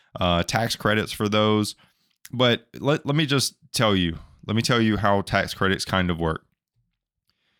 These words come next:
A lot of times tax credits change, and tax credits are based on the direction that, um, they wanna, they want to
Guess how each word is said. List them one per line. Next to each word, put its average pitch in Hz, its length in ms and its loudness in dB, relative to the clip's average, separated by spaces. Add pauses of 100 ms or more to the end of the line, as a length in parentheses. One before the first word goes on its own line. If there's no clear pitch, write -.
(340)
A 98 60 -2
lot 110 180 2
of 135 100 0
times 113 520 2
tax - 320 0
credits 113 260 0
change, 90 840 0 (380)
and 98 380 0
tax 107 380 -2
credits 101 640 2
are 95 120 0
based 95 460 0
on 90 520 0 (100)
the 101 60 -2
direction 95 640 0
that, 85 400 -2
um, 82 380 -4
they 95 80 0
wanna, 95 420 2
they 113 160 -4
want 117 380 -2
to 113 440 2